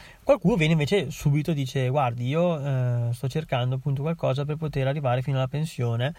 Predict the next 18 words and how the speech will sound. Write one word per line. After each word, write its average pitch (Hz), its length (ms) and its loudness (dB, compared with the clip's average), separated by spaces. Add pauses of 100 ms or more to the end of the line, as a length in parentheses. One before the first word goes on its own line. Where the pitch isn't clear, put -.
(320)
eh, 123 480 0
in 131 120 0
modo, 120 480 0
in 113 80 -2
modo 117 520 0
sacro", 135 400 -8
nel 127 160 0
senso 123 300 -2
qualcuno 135 420 0
può 127 100 -4
appunto, 127 720 0
che 117 220 -4
magari 123 280 2
qualcuno 123 260 0
può 127 100 0
percepire 139 480 -2
la 143 100 0
naspi, 127 500 -4